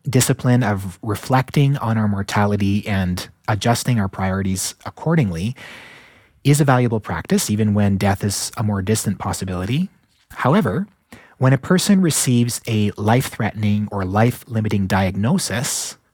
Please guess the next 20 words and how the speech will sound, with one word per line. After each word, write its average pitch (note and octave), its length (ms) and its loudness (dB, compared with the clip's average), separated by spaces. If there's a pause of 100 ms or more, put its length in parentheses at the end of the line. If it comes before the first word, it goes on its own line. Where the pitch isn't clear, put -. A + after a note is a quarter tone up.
(200)
or D#3 520 0
is B2+ 160 4
experiencing A#2 720 2
the G#2+ 80 2
decline G2+ 680 2
of F#2 300 -2
age G2 300 -2
and G2+ 120 -4
chronic G#2 340 -2
illness, A2 580 -4 (460)
this B2 160 2
habit C3 320 2
of A#2 100 0
mind G#2 340 2
is G#2 140 -4
brought G2 360 -2
into A2 240 -6
even G2+ 180 -4
sharper F2 680 -6
focus. - 580 -10